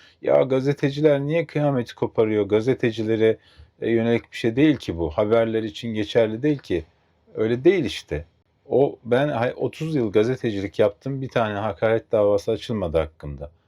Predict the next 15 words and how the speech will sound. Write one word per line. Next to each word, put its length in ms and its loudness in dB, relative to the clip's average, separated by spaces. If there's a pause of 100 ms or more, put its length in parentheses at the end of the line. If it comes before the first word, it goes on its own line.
(260)
Ama 280 -2
bu 140 -4
dezenformasyonla 1040 0
mücadele 560 0
yasası 420 -4
çıktığından 680 -4
beri 260 0 (580)
önüne 360 2
gelen 420 2
bu 100 2
yasaya 400 2
muhalefetten 840 0 (240)
suç 300 -8
duyurusunda 540 -2
bulunuyor. 400 -4